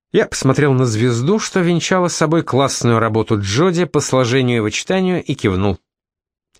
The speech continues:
Если бы у меня была красавица-жена, которая еще и хорошо готовит, я бы из дома носа не высовывал, только на работу, чтобы нам с ней было на что жить,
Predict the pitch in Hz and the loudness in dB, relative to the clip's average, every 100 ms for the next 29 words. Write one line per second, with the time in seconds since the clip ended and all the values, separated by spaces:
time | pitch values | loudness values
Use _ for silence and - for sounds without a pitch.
0 | _ _ _ _ _ _ - 170 165 147 | _ _ _ _ _ _ -2 -2 0 0
1 | 156 131 131 143 117 117 - 110 - 139 | 0 0 0 0 0 0 0 -2 0 0
2 | 127 - 104 101 104 147 135 - - 98 | 0 0 -2 0 2 2 0 -6 -14 -10
3 | - 131 120 - 135 131 - 123 113 - | -4 -2 -2 -2 -2 -2 0 0 0 0
4 | 143 107 98 - 165 175 87 - _ _ | 0 0 -2 0 0 0 -4 -10 _ _
5 | _ _ _ - 117 139 147 143 143 107 | _ _ _ -4 0 2 0 0 0 0
6 | 120 196 190 180 170 160 165 185 180 - | 2 2 2 2 0 0 0 -2 -4 -2
7 | 175 170 160 151 - 147 160 143 113 101 | 0 2 2 0 -2 0 2 2 0 -2
8 | 90 - 196 - 151 127 113 107 113 123 | -4 -2 -2 0 0 2 2 0 -2 -2
9 | 104 - 98 113 123 - 127 120 113 156 | -4 -4 0 2 0 0 0 0 2 2
10 | 135 104 - 117 92 123 107 | 0 -2 -2 -2 0 0 -2